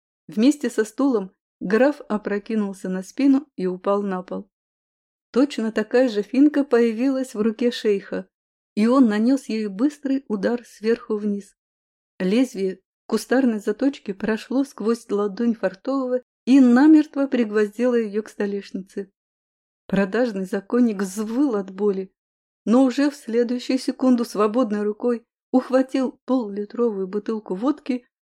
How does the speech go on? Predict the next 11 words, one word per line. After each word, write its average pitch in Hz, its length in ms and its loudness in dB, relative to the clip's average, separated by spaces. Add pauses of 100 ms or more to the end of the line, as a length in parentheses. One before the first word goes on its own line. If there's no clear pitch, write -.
(140)
и 277 120 8
ударил 277 560 4
ею 233 360 0
о 220 40 -4
край 220 240 -2
стола. 202 440 -8 (600)
Затем 226 480 -4 (300)
слегка 254 580 0
оттолкнулся 262 1000 4
от 262 100 -4
стула 254 460 0